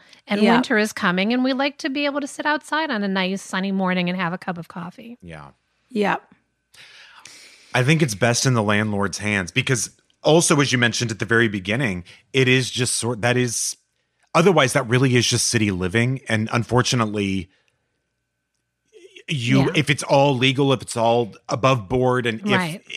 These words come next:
Speaker 3: if this person ignores your advice, you're only really recourse is to either get fans or make that place better for you, or you would have,
Speaker 1: Right.
Speaker 3: you would have to find a new
Speaker 2: Also,
Speaker 3: place.
Speaker 2: they can smoke at a lot of other places.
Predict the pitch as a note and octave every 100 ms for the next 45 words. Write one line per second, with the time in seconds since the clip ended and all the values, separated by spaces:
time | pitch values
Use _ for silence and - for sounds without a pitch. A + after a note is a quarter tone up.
0 | - D3+ - C#3 - C3 - C3 G#2+ _
1 | _ C#3+ - A#2 A#2+ B2 G#2+ G#2 A#2 B2
2 | - C3 B2+ C3+ C3 A#2 F#2+ - - -
3 | - _ - C#3+ F3+ B2 D3 - A#2+ G#2+
4 | A2 - A#2+ A2 G2 - - D3 C#3 B2+
5 | - B2+ C#3 A#2 G#2+ G2 F#2+ G2+ - C#3+
6 | C3+ D3 C#3 C#3+ D3 C3 B2 - F2+ F2
7 | C3+ A2+ F3+ F#3+ F3 - C3+ G2 D#2 -
8 | - C#3+ B2+ C#4+ D4+ - D#4 C4 - C4+
9 | A3+ D4+ F4 E4 C4+ - B3+ A#3+ A3+ F#3+
10 | F#3+ F#3+ F3+ D#3+ D3+ F#3 F3+ - F#4 G4
11 | -